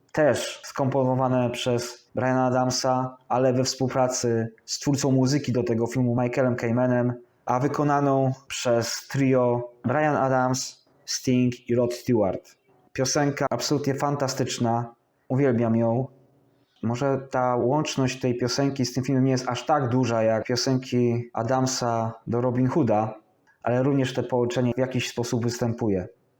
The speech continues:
Nie wiem, czy ten film robi to celowo, ale to, co w tym też zauważyłem, to zapożyczenia pewnych sentencji dialogowych z innych, naprawdę bardzo znanych serii. Na dowód tych moich słów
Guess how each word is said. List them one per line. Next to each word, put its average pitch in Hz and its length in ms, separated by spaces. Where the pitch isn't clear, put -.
Nie 156 100
wiem, 180 140
czy 143 160
ten 143 200
film 143 220
robi 139 280
to 131 120
celowo, 135 440
ale 120 160
to, 135 160
co 139 180
w 131 60
tym 135 160
też 127 200
zauważyłem, 123 760
to 123 100
zapożyczenia 139 1040
pewnych 131 800
sentencji 147 640
dialogowych 123 1000
z - 160
innych, 147 600
naprawdę 127 600
bardzo 110 420
znanych 110 380
serii. 110 560
Na 120 180
dowód 139 480
tych 131 240
moich 123 300
słów 127 420